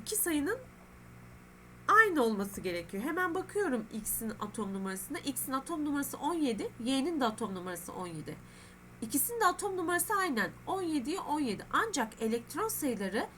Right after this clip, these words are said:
X'in on sekiz, Y'nin on yedi olduğu için, aynı olmadığı için kimyasal özellikleri aynıdır diyemiyorum. Yanıt buradan yalnız iki, yani Bursa çıkıyor. Bu da oldukça kolay, yapabileceğiniz tarzda bir soruydu.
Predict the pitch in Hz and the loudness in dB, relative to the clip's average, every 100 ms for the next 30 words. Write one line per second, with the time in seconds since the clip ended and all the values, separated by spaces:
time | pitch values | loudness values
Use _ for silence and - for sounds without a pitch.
0 | - 247 233 - 302 - 285 370 - 254 | -6 -4 -2 -2 -2 -2 -2 -2 -2 -4
1 | 220 226 - - - - 220 254 269 320 | -2 -4 -4 -6 -16 -4 2 4 4 0
2 | - - 349 403 285 208 190 185 180 190 | -2 0 2 2 2 0 0 -2 -4 -6
3 | - - 415 - 240 294 277 214 196 170 | -2 -4 0 4 4 4 2 0 -2 -4
4 | 180 - - - 277 269 277 302 240 220 | -6 -6 -8 -6 0 0 0 -2 0 -2
5 | 214 - 294 320 247 226 453 - - - | -4 -4 -2 -2 -2 -2 -4 -8 -20 -20
6 | - - 269 294 226 160 170 - - - | -18 2 4 4 2 -2 -6 -12 -18 -20
7 | - 233 269 415 277 277 233 277 403 - | 0 2 2 -2 -2 0 2 0 0 -6
8 | - - 311 330 269 220 - 226 - 330 | -16 -2 2 2 2 -4 -8 -8 -2 -2
9 | 415 - - 262 285 262 302 277 - 175 | -2 -12 -4 4 4 4 2 0 -2 -4
10 | - - 160 175 - - - - - - | -6 -4 -4 -4 -10 -20 -20 -18 -18 -20
11 | - - - - - - - - - - | -20 -20 -20 -20 -18 -18 -18 -18 -20 -20
12 | - - - - - - - - - 466 | -18 -18 -16 -18 -18 -18 -18 -12 0 4
13 | 330 208 190 - 208 202 214 277 277 320 | 6 4 0 -4 -4 -2 0 0 0 0
14 | 269 254 285 285 - 226 185 180 170 - | 2 2 0 0 -2 -2 -2 -4 -8 -8
15 | 170 165 160 262 | -8 -8 -6 -6